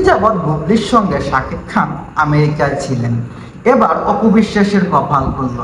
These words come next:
কারণ বুবলি এই ছবিগুলো দেখার পর এবং শাকিব খানের বড় ছেলের জন্মদিনে যেই ছবিগুলো ভাইরাল হবে সেইগুলো দেখার পর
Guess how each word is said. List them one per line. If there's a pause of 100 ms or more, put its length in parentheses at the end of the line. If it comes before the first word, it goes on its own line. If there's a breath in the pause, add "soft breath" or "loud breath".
(100)
কারণ (480 loud breath)
বুবলি (220)
এই
ছবিগুলো (140)
দেখার (200)
পর (360)
এবং (320)
শাকিব
খানের (120)
বড় (140)
ছেলের (160)
জন্মদিনে (380 loud breath)
যেই (100)
ছবিগুলো
ভাইরাল
হবে (460 loud breath)
সেইগুলো (140)
দেখার
পর